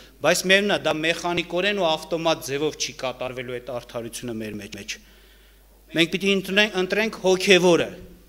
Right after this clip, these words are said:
Մենք պիտի, մեր ընտրությունը նորից տեղ էական դեր ա կատարում։ Ինչը կընտրես, կամ մարդկային բնություն քո մեջ, կամ աստվածային բնություն քո, քո մեջ։ Հոգևորը ընտրիր, Աստծո կամք ընտրիր,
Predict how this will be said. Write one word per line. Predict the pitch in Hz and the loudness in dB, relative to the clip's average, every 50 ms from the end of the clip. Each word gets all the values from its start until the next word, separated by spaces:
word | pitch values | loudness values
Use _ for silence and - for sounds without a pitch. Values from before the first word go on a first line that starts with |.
| _ _ _ _ _ _ _ _ _ _ | _ _ _ _ _ _ _ _ _ _
Մենք | 156 165 185 185 | 2 2 2 2
պիտի, | 202 196 220 208 | 0 -4 -6 0
մեր | 202 196 202 208 208 | 4 6 6 6 6
ընտրությունը | 208 214 208 220 226 220 - - 269 254 233 | 4 2 2 0 0 2 4 4 4 4 4
նորից | 208 196 202 202 214 214 214 - | 4 4 4 4 4 2 0 2
տեղ | - 214 196 - - | 2 2 2 2 2
էական | 202 190 190 190 190 190 196 208 220 208 170 | 6 8 10 10 10 8 6 2 0 2 4
դեր | 143 165 180 175 | 4 6 8 8
ա | 160 147 | 6 4
կատարում։ | 135 147 147 143 - 147 147 143 131 - - - - - - | 2 -2 -2 -2 -2 -2 -2 -4 -6 -10 -14 -18 -20 -14 -6
Ինչը | 277 285 294 277 - - 202 - | -2 0 2 2 4 2 2 2
կընտրես, | - 165 151 139 143 135 123 104 - - - - - - - - - - - - - - - _ - | 0 -2 -2 -2 -4 -8 -8 -8 -8 -10 -10 -12 -18 -20 -20 -20 -20 -20 -20 -20 -20 -20 -20 _ -6
կամ | - 185 202 | -4 -2 0
մարդկային | 214 220 220 - - 226 233 240 240 220 | 2 0 0 4 6 6 6 6 6 6
բնություն | 226 226 226 214 - 240 220 | 4 4 4 2 0 -2 -2
քո | - 233 226 | 0 0 2
մեջ, | 220 233 233 - - | 2 2 2 2 2
կամ | 202 180 180 180 175 | 0 0 2 2 2
աստվածային | 170 175 - 170 165 160 165 160 160 156 143 | 2 2 0 0 0 2 2 2 4 4 2
բնություն | 139 139 135 127 - - 135 120 | 0 0 -2 -2 -4 -6 -6 -8
քո, | - - 135 131 131 | -8 -8 -10 -10 -8
քո | - 139 131 | -8 -6 -6
մեջ։ | 123 117 110 - - - - - - - - - - - - - _ _ _ _ _ - - | -6 -6 -8 -10 -12 -14 -18 -20 -20 -20 -20 -20 -20 -20 -20 -20 _ _ _ _ _ -20 -10
Հոգևորը | - - 208 214 - 294 302 262 160 139 131 | -8 -6 -6 -4 -2 -2 0 0 0 -2 -2
ընտրիր, | 123 117 - - 117 110 - - - - - - - - - - - | -4 -6 -8 -10 -12 -14 -16 -16 -20 -20 -20 -20 -20 -20 -20 -10 -6
Աստծո | 175 190 - - 247 240 240 - | -4 -4 -2 -2 -2 -4 2 4
կամք | 220 196 180 160 - - | 6 6 6 4 0 -4
ընտրիր, | 131 120 - - 113 107 - | -8 -8 -8 -10 -12 -14 -14